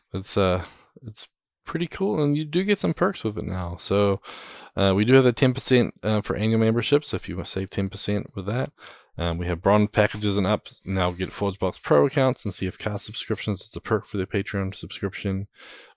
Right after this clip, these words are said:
All Patreon supporters have a profile badge on the community website, which is community dot ortus solutions dot com. We also have their own private forum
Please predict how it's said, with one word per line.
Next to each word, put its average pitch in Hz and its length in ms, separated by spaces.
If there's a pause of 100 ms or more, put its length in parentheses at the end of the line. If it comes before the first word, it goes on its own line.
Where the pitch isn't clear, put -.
All 123 120
Patreon 110 360
supporters 98 460
have 87 120
a 87 80
profile 117 480
badge 104 320
on 95 80
the 90 80
community 117 420
website, 113 520
which - 120
is 78 120
community 87 400
dot 85 240
ortus 82 200
solutions - 460
dot - 240
com. 82 380 (480)
We 85 80
also 87 260
have 85 260
their 85 220
own 82 240
private 90 480
forum 98 560